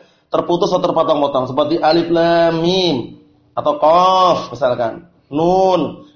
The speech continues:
Itu semuanya di balik itu ada hikmah nggak? Ada hikmahnya, tujuan. Di antaranya manusia itu mau beriman nggak dengan huruf tersebut? Manusia itu mau beriman ataukah tidak dengan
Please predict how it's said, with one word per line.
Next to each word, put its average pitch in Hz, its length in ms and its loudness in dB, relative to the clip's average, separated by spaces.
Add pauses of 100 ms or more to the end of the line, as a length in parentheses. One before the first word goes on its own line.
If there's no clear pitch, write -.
Itu 214 160 -2
semuanya 233 400 0
di 170 80 -2
balik 196 240 2
itu 233 80 2
ada 190 160 2
hikmah 247 320 -2
nggak? 147 140 0 (680)
Ada 190 180 0
hikmahnya, 233 540 -2
tujuan. 190 760 -2 (160)
Di 151 160 -2
antaranya 202 400 0
manusia 226 320 -2
itu 262 80 -2
mau 254 80 0
beriman 175 480 0
nggak 220 80 2
dengan 170 240 0
huruf 147 240 -2
tersebut? 117 400 -8 (560)
Manusia 180 480 -2
itu 180 80 -4
mau 202 160 0
beriman 160 400 0
ataukah 208 400 -2
tidak 214 240 -2
dengan 202 160 -4